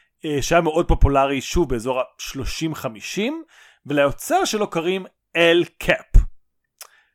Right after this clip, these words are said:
מי שתרגם את הספר,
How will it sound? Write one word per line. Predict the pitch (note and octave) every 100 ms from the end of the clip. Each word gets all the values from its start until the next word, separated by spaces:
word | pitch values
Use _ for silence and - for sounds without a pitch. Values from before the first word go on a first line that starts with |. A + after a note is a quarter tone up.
| _ _ _ _ _ _
מי | C#3 G3+ F4+
שתרגם | G#4+ - G3+ D3 B2 C3+ G3
את | F3+ B2+
הספר, | - G3 G3 A2+ G2+ A#2+